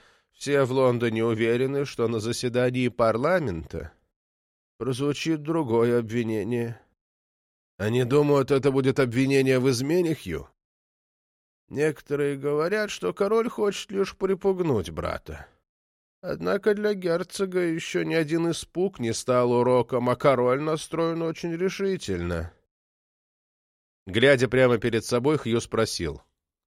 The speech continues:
«Вы потому и приехали, магистр?» «У нас небольшое хорошее известие, Хью». «Госпожа будет рада добрым вестям», сказал Уэзерби неожиданно официальным тоном.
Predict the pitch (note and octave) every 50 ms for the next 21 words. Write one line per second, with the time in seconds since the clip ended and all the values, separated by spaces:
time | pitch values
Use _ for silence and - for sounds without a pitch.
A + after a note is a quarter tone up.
0 | _ _ - C3+ D3 E3 E3+ E3 - D3+ - D#3+ D3 D#3+ E3+ E3+ E3+ D3 - D#3+
1 | E3 F3+ G3+ G#3+ - - D#3+ B2+ B2+ G#2 G2 G2+ G2 G#2+ A2+ A2 - - - -
2 | - - _ _ _ _ _ _ _ _ _ _ _ _ _ _ _ _ _ _
3 | _ _ _ - - C3+ D#3+ E3+ E3+ - D#3+ E3 D#3 E3 D#3+ D3 - - D#3+ D3+
4 | D3 - D3+ D3 C#3+ D3 C#3+ - - C#3 C3+ C3 B2+ A#2 B2 B2 G#2 D#2+ - -
5 | - - - - - - - - - - _ _ _ _ _ _ _ _ _ _
6 | _ _ _ _ _ _ _ - - - F2+ C#3+ F3+ F#3 - - F#3+ F3+ D#3 F3+
7 | F3+ F3 E3 E3+ F3+ D#3 F3 D#3+ - D3+ C3+ C#3 C3+ C#3 C#3+ F3 G3 G#3 F#3 D#3
8 | C#3+ C3+ B2+ A#2+ A#2 B2+ C#3 C#3+ C#3 C3+ B2 C3+ B2+ - - - - F#2 F2+ F2
9 | E2+ E2+ F2+ F2 - _ _ _ _ _ _ _ _ _ _ _ _ _ _ -
10 | - - B2+ A#2 A2 B2 A#2+ A#2 A#2 C3+ D3 E3 D3+ E3 F#3 F3+ E3+ F#3+ F3+ F3
11 | D#3 D3 G#2 F#2 A2 B2 C3 D3+ D#3 D#3+ E3 D#3+ - - A#2+ - - A#2+ A#2+ A#2+
12 | A#2+ B2 A#2 - - F2+ E2 D#2+ E2 D#2 F2 F#2